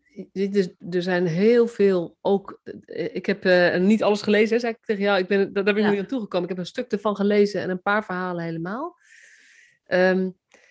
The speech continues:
Speaker 1: en als je nou kijkt naar de los, want het is per ver-, per verhaal heb je ook een thema eraan gehangen eigenlijk. Maar als
Speaker 2: Ja.
Speaker 1: je nou nog hoger kijkt qua rode draad, kom je dan er, dat, dat als belangrijkste rode draad eruit komt,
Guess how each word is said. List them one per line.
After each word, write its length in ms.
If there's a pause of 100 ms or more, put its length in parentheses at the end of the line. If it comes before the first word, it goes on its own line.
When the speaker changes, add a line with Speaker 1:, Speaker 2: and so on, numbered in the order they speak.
(220)
Speaker 1:
en 200
als 220
je 80
nou 160
kijkt 380
naar 380
de 240
los, 380
want 200
het 120
is 180
per 500
ver-, 460
per 200
verhaal 460
heb 180
je 100
ook 180
een 140
thema 340
eraan 260
gehangen 360
eigenlijk. 500 (380)
Maar 100
als 80
Speaker 2:
Ja. 80
Speaker 1:
je 40
nou 220
nog 240
hoger 420
kijkt 280
qua 180
rode 320
draad, 520
kom 180
je 80
dan 300
er, 200
dat, 280
dat 320
als 160
belangrijkste 540
rode 240
draad 280
eruit 420
komt, 320